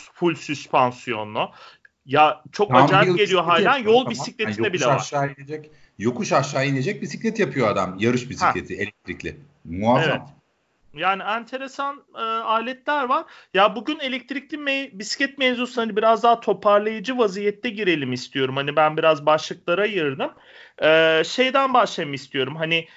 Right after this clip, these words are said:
Speaker 1: e, elektrikli bisikletlerin tipleri, teknolojisi, yani teknik tarafından girelim. Kullanım tarafından, sosyal tarafından çıkalım istiyorum. Senin için de uygun mudur?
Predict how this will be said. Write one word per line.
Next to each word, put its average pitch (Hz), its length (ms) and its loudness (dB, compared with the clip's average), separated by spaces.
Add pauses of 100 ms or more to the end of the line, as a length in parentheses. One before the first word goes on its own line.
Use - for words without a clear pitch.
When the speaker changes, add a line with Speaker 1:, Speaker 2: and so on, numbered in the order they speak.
(240)
Speaker 1:
e, 143 60 0 (280)
elektrikli 214 640 -2
bisikletlerin 214 840 -4
tipleri, 208 600 -2
teknolojisi, 214 840 -4
yani 196 280 4
teknik - 600 -4
tarafından 190 720 0
girelim. 277 400 2 (460)
Kullanım 254 560 4
tarafından, 208 680 0
sosyal 220 560 2
tarafından 233 580 -4
çıkalım 240 480 -4
istiyorum. 123 640 -4
Senin 175 240 -4
için 175 180 -8
de 175 40 -4
uygun 165 320 -4
mudur? 123 440 -10